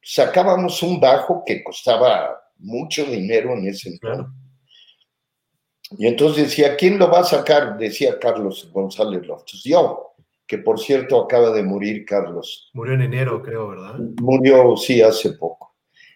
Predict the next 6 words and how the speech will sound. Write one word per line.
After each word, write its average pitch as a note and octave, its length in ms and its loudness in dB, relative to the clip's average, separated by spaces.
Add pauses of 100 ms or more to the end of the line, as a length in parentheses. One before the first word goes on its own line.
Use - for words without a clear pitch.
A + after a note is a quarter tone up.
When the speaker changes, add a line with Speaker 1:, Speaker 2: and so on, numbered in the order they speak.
(140)
Speaker 1:
Este, G2+ 680 -2
yo, - 300 4
"Bueno, C#3 320 2
pues - 180 -12
firme D3 360 4
aquí. - 440 -2